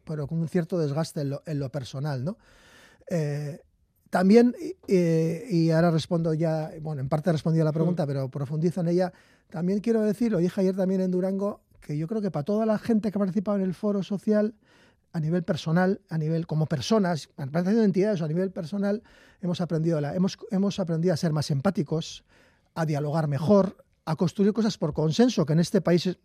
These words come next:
Speaker 1: es muy raro, porque las decisiones toman por con-, se han tomado por consenso en el foro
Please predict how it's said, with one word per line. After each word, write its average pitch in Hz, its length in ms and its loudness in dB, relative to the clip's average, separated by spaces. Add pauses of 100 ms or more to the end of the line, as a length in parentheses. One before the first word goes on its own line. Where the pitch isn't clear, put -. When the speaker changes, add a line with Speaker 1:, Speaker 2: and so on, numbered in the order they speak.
(500)
Speaker 1:
es 160 140 0
muy 208 180 10
raro, 208 400 4
porque 180 200 -6
las 143 100 -2
decisiones 160 360 0
toman 190 220 0
por 160 140 -2
con-, 165 160 -4
se 190 100 -2
han 196 80 2
tomado 208 280 0
por 165 140 -6
consenso 185 460 -4
en 156 60 -4
el 135 80 -6
foro 165 320 -6